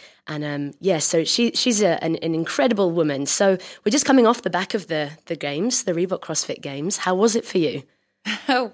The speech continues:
Speaker 2: Well, it wasn't my favorite year at the games, we could say then. Um, but it's always the same. You finish the games and then you need to kinda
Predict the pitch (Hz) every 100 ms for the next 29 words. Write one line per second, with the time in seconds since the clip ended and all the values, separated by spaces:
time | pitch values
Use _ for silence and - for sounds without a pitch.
0 | _ 220 220 208 208 202 220 214 254 240
1 | 208 185 - - 202 202 190 175 160 170
2 | 165 170 180 180 196 262 - 220 214 202
3 | 180 180 254 302 _ _ _ _ _ -
4 | 220 220 214 208 208 202 _ _ _ _
5 | _ _ _ _ _ _ _ _ 254 240
6 | 233 233 _ _ _ _ _ _ _ -
7 | 269 - 294 339 339 311 - 214 214 208
8 | 208 202 226 _ _ _ _ - 233 220
9 | 233 220 220 - 220 202 196 208 226 233
10 | 208 202 196 196 196 190 208 196 202 196
11 | 185 185 180